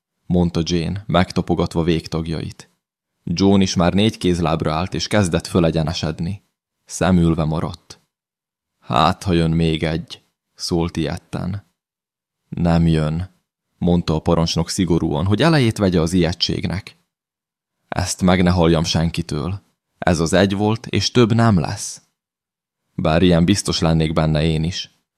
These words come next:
dörmögte a prof lent a hármas laborban, de úgy, hogy a többiek ne hallják. „Mérjük fel a károkat”, indult Neil az ajtó felé.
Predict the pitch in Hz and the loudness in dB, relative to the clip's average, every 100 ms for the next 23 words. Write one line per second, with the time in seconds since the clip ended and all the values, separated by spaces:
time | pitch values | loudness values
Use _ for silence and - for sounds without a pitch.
0 | _ - 92 90 85 - 78 78 98 90 | _ 0 4 6 4 2 -2 0 0 0
1 | 80 82 85 87 80 82 - 85 82 87 | -2 -2 0 0 0 0 0 0 0 -4
2 | 85 87 101 - _ - 85 92 113 - | -4 -6 -6 -10 _ 0 4 4 4 2
3 | 101 85 117 101 85 80 92 80 82 76 | 0 2 2 2 2 0 0 0 0 -2
4 | 78 104 - - _ _ _ _ _ _ | -4 -8 -12 -18 _ _ _ _ _ _
5 | _ _ _ 90 95 95 90 - 80 78 | _ _ _ 2 6 6 4 2 2 2
6 | - 78 78 - - - - _ _ _ | 2 0 0 -2 -8 -10 -20 _ _ _
7 | _ - 92 85 82 - 90 82 82 80 | _ 0 2 4 2 2 2 2 2 0
8 | 78 78 78 - - - 101 | 0 -4 -6 -6 -6 -8 -10